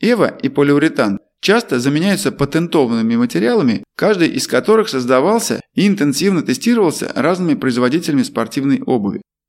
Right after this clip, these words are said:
Некоторые новые вспененные материалы поглощают удар бегового шага,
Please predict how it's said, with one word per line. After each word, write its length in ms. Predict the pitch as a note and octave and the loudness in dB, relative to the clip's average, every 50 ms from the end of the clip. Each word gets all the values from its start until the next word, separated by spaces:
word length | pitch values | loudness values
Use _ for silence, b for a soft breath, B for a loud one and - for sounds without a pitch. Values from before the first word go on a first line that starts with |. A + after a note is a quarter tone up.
| _ | _
Некоторые 420 | - - F#3+ G3 G3 - E3 D#3+ D#3+ | -2 -2 -2 -2 0 0 2 2 2
новые 340 | E3 F3+ F3 D#3 C#3+ C3+ C3 | 2 2 2 4 2 2 0
вспененные 500 | C3+ - - - D#3+ D3+ C#3 C3+ C3 C3 | -2 -4 -2 -2 0 0 2 2 4 4
материалы 580 | C3 C3 C3 D#3+ D#3+ G3+ A#3 A#3 F#3 A#2 - - _ _ | 4 2 0 0 0 2 2 0 0 -2 -4 -6 _ _
поглощают 600 | - - C3 B2+ C#3+ D#3 - - F#3 E3+ D3+ - | -8 -4 -2 0 0 0 0 0 2 2 0 0
удар 260 | - C#3 C#3 C#3+ C3+ A#2+ | -2 -2 0 0 0 0
бегового 460 | A2 B2+ A#2 C3 C3 C#3 C#3+ C#3 C#3 | -2 -2 0 0 2 2 2 2 2
шага, 400 | C#3+ - - A#3+ G3 C3+ G2+ | 0 0 0 0 -2 -2 -6